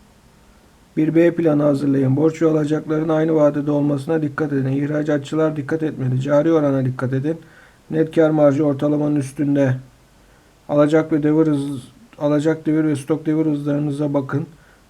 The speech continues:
Nakit akışını inceleyin. Bu, bunlar zaten normalde de yapmanız gereken şeyler yani.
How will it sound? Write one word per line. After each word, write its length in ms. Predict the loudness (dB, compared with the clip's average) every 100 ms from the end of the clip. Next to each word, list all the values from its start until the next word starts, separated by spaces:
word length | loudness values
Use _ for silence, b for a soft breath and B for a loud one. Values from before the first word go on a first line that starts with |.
| -14
Nakit 260 | -12 -4
akışını 360 | -4 -4 -4 -2
inceleyin. 640 | 0 2 2 2 0 0
Bu, 200 | -2 -2 -2
bunlar 280 | 0 2 2
zaten 400 | 2 2 2 4
normalde 480 | 4 4 2 0
de 40 | 0
yapmanız 440 | 0 0 -4 -2
gereken 400 | -2 0 0 0
şeyler 360 | -2 -4 -2 -2
yani. 260 | -2 -4